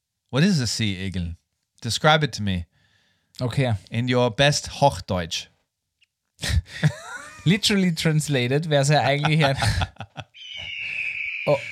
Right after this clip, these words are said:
Speaker 2: Ocean, Ocean Eagle.
Speaker 1: Ja, Ocean Eagle.
Speaker 2: Schau,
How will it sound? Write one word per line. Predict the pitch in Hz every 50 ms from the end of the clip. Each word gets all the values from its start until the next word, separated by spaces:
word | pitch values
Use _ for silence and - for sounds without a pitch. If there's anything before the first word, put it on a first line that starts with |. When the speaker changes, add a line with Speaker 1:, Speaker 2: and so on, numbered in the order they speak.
| -
Speaker 2:
Ocean, | - 143 180 208 196 - - 180 160 147 - - - _ _ _ _ - -
Ocean | - 175 208 202 - - 165 151 139 101 - - _ _ _ _ _ _ _ _ _ _ _ _
Eagle. | - 185 196 175 156 123 107 - - _ - - - -
Speaker 1:
Ja, | 170 - 240 151 101 87 - _ _ _ _ _ _ _
Ocean | - 135 139 151 143 - 139 127 123 -
Eagle. | 120 131 175 156 113 104 90 95 - 110 - -
Speaker 2:
Schau, | - - 196 165 - -